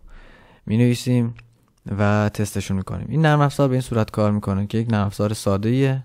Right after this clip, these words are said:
اینجا می‌تونیم تایتلش رو مشخص کنیم، مثلاً بذار یک چیزی که قبلاً ننوشتم، مثلاً پایتون، پایتون کورس. اینجا تاریخش رو می‌زنم، می‌گم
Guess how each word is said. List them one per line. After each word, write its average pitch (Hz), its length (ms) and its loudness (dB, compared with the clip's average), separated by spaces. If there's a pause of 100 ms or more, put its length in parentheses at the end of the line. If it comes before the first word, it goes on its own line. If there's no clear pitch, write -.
(200)
اینجا 104 360 0
می‌تونیم 107 520 -2
تایتلش 113 540 0
رو 120 60 2
مشخص 120 500 0
کنیم، 117 240 2
مثلاً 101 680 0 (960)
بذار 98 140 -2
یک 98 140 -4
چیزی 101 280 -6
که 101 120 -8
قبلاً 98 280 -2
ننوشتم، 95 560 -2
مثلاً 98 460 0 (140)
پایتون، 95 480 -2 (1120)
پایتون 95 420 -2
کورس. 120 540 0 (640)
اینجا 101 580 2 (680)
تاریخش 101 380 -4
رو 120 100 0
می‌زنم، 113 380 4
می‌گم 101 300 0